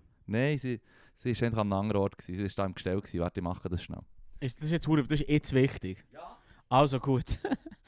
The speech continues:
Speaker 2: Jetzt hören wir zu,
Speaker 1: Mein
Speaker 2: wie der Fi-,
Speaker 1: Podcast.
Speaker 2: wie der Fippo Feng Shui macht. <laughs>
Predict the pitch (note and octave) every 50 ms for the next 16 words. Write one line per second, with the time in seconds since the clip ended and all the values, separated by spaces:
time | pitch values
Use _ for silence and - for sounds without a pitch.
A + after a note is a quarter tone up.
0 | - - - - - - F3 E3+ D#3+ D#3 D3+ C#3+ C#3 - - E3 F3 F#3 G3 -
1 | - - - - - D#4+ D4 D#3 D3 E3+ D3 C3+ F3 D#3 - - - D4 D4 C#4
2 | B3 - - - _ _ _ _ _ _ - - C#3 C3 A#2+ C3+ B2+ - F3 F#3
3 | - - E3 C#3+ - - D3+ D3 D#3 D#3+ - - E3 D#3+ D#3 D#3 C#3+ B2+ G#2+ G2+
4 | G2 - - - - - - - - - - E4+ D#4 -